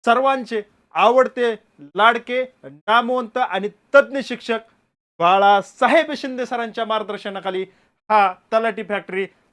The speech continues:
प्लॅटफॉर्म विद्यार्थ्यांच्या सेवेत दाखल झालेला आहे. आज विद्यार्थी मित्रांनो, आत्ता आपण पाहूया तलाठी होण्याकरता, तलाठी होण्याकरता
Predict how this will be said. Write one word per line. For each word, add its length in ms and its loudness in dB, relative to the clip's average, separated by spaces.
प्लॅटफॉर्म 440 0
विद्यार्थ्यांच्या 760 -6
सेवेत 360 -10
दाखल 280 -8
झालेला 300 -10
आहे. 120 -14
आज 360 6
विद्यार्थी 400 -4
मित्रांनो, 400 -8
आत्ता 320 0
आपण 240 0
पाहूया 420 -2
तलाठी 600 6
होण्याकरता, 680 -2
तलाठी 480 2
होण्याकरता 800 0